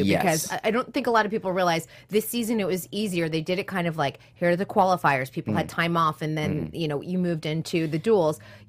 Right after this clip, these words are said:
Speaker 2: Everything was, like, back to back to
Speaker 1: Back
Speaker 2: back.
Speaker 1: to back to back, exactly. That was what was different from season,
Speaker 2: Uh,
Speaker 1: season one and season two, was it was just back to back. Season one was just back to back, um, every day, and we just had to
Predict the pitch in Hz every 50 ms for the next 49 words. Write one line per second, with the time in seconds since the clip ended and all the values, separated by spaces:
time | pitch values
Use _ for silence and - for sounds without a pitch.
0 | - - - 214 202 226 247 - 208 170 156 147 143 123 - - 147 139 135 135
1 | - 151 147 135 123 - - - - 127 117 113 113 - 92 82 - 98 92 92
2 | 92 - - 101 90 90 107 113 117 101 - - 87 85 87 101 101 98 - 82
3 | 82 90 98 98 98 87 - 95 95 92 - - 80 87 90 87 85 85 78 76
4 | - - - - - - - - - - - - - - - - - - _ _
5 | _ _ _ _ - - 82 80 82 - - 78 73 - - - - - - -
6 | - 107 95 85 80 76 - - - - - - - - 87 87 85 78 - 90
7 | 90 80 76 - - - - - - - - - - - - - 98 92 107 98
8 | 98 98 90 80 80 78 85 82 80 - - - 80 85 85 80 80 - - -
9 | - - - - _ - - 82 80 78 71 73 - - _ - 95 95 90 95
10 | 90 82 92 90 90 90 90 87 87 87 - - 78 78 76 73 82 85 85 85
11 | - 85 90 82 - 80 -